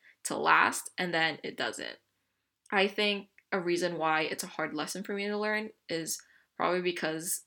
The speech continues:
of my abandonment issues and my anxious attachment style,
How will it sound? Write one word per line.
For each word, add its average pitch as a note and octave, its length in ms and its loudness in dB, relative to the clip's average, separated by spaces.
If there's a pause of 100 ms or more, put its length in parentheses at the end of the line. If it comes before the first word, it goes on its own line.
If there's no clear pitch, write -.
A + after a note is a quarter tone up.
of E3 240 -2
my D#3 120 -2
abandonment D#3+ 580 -2
issues E3 500 -2
and D#3 220 -4
my D#3 180 -6
anxious D#3+ 320 -4
attachment - 480 -4
style, A3+ 440 0